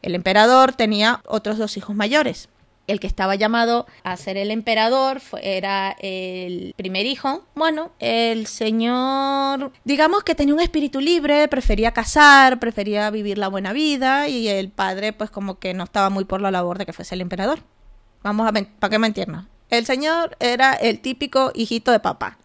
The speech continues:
Hijito de papá, mira la vida, que, que sí, que no. Y la verdad es que cuenta la historia de Corea que Taeyong favorecía a Soyeon por encima de estos dos hijos mayores.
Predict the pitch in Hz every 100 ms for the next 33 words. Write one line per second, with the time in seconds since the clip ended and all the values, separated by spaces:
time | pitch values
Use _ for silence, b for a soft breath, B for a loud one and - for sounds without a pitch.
0 | _ - - 135 - 208 220 359 359 359
1 | 311 220 226 226 233 339 339 330 320 -
2 | 226 214 208 202 - 302 294 180 175 -
3 | _ 262 269 302 294 262 254 - 247 269
4 | - 208 196 226 240 - 196 185 185 -
5 | 226 226 233 233 b b b b - -
6 | 214 254 254 247 208 220 214 202 220 311
7 | _ - 214 226 - 220 202 208 208 208
8 | - 311 330 190 - _ _ 190 185 180
9 | - 202 196 240 240 320 - - 196 196
10 | 220 220 247 214 220 190 175 170 185 180
11 | 185 170 190 247 370